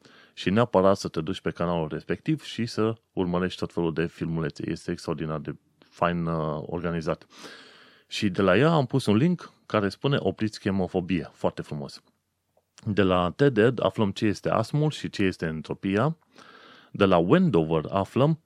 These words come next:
ce reguli există pentru avioanele cu două motoare care zboară peste ocean.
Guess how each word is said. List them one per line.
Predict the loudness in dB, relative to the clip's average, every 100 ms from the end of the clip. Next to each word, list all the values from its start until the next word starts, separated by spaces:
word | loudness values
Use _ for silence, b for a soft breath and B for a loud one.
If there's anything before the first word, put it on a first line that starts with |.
| _
ce | 0
reguli | 2 4 2 0
există | 0 -4 -4 -2
pentru | -2 0
avioanele | 0 0 0 2 0
cu | -2
două | 0 0 2
motoare | -2 0 0 0
care | -4 -6
zboară | -6 -2 0 0
peste | -2 -6 -6 -4 -2 -4
ocean. | -6 -4 -2 -2 -4